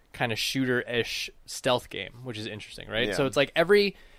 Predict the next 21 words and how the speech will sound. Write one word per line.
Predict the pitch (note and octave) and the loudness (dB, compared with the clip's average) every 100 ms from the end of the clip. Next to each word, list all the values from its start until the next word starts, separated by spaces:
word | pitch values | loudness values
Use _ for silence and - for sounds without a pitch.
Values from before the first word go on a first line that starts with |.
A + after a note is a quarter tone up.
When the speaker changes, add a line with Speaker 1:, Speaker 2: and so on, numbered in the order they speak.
| - | -6
Speaker 1:
everything | D#3+ D#3+ F3 F#3+ | -2 0 0 0
that | F3+ | 0
you | D#3 | 2
have | D3+ | 0
to | C3 | -2
do | B2+ C#3+ C3 | -2 0 0
from, | - B2+ B2 | 0 0 0
like, | A2+ G#2+ | -2 0
delivering | B2 C3 C3+ B2 | 0 0 -2 -2
lost | A2 C#3 D3 - | 4 4 4 0
cargo | B2+ B2 A#2+ A2+ A2 | 0 2 0 0 -2
to | - A2+ G#2+ | -4 -4 -4
finishing | G#2 A#2+ A2+ G2+ | -4 -4 -6 -8
quest | - D3+ C#3 - | 2 4 4 0
lines | B2 A#2+ A#2 A2 | 0 0 0 -2
and | G#2 | -4
getting | A2 A2 | -6 -6
people | A#2 G#2 | -8 -10
to | G2+ | -10
delivery | - G#2+ C#3 B2+ A#2 A2 G#2 | -6 -2 2 2 2 0 -4
to | - A2+ G#2+ | -6 -4 -6